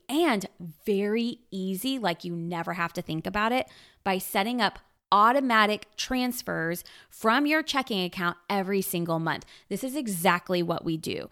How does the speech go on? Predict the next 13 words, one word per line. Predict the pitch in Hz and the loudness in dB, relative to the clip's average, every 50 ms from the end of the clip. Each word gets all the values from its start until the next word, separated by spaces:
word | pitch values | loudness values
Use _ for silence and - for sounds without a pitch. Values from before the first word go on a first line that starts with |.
| - - - _ | -18 -20 -20 _
For | - - 196 | -8 -6 -4
the | 185 202 | -4 -2
year | 202 208 202 196 | 0 0 0 -2
twenty | 202 - - 190 190 220 | -4 -6 -4 -4 -2 -2
twenty-four, | 226 - 226 226 226 226 - - 180 175 175 170 | -2 -2 -2 -2 -2 -4 -2 0 0 0 0 0
when | 170 170 | -2 -2
this | 165 165 - | -4 -4 -6
podcast | - 175 165 165 - 180 165 - - | -6 -6 -6 -6 -6 -8 -8 -8 -10
comes | - 156 160 - | -10 -10 -8 -8
out, | 151 143 151 165 - _ _ _ - - | -6 -4 -4 -4 -6 _ _ _ -18 -10
we | - 185 202 226 226 | -4 -2 0 0 2
have | 233 220 208 202 | 2 2 2 2
an | - 196 | 2 0